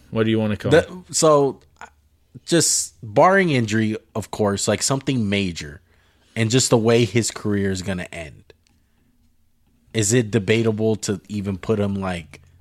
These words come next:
Speaker 2: top five player of all time? The route that he's going?
Speaker 1: I think that's, he's on pace.
Speaker 2: That's fucking crazy to think, bro.
Speaker 1: How many games has he missed in six years?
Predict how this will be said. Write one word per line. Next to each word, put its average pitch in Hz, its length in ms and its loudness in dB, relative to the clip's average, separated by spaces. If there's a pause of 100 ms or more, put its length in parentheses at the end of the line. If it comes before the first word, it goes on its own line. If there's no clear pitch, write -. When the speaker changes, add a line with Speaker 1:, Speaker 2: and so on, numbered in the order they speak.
(120)
Speaker 2:
top - 240 -2
five 95 320 -6
player 95 320 -8
of 80 100 -14
all 87 280 -10
time? 87 400 -12 (800)
The 110 100 2
route 98 400 0
that 92 120 -4
he's 92 140 -8
going? 98 320 -10 (1000)
Speaker 1:
I 107 60 -16
think 80 260 -10
that's, 82 220 -8
he's 85 140 -8
on 82 140 -8
pace. 110 440 -6 (600)
Speaker 2:
That's 98 260 -2
fucking 113 560 -4
crazy 92 560 -2
to 87 100 -6
think, 87 300 -10
bro. 78 240 -16
Speaker 1:
How 131 140 2
many 165 180 2
games 127 240 0
has 104 120 4
he 101 80 0
missed 95 300 -2
in 90 60 -4
six - 340 -6
years? 85 360 -6